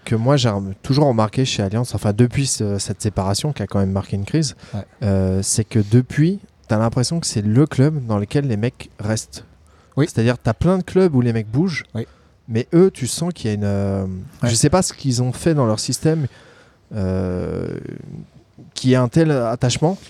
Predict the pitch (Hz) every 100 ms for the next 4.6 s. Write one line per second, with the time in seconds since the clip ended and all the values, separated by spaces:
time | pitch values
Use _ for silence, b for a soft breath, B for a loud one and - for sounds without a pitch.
0 | - - 147 139 151 143 208 190 131 123
1 | 170 - 123 110 107 107 117 98 92 92
2 | 127 131 - 127 - 131 120 110 110 113
3 | 117 110 101 110 113 113 98 - 104 104
4 | 107 101 104 110 -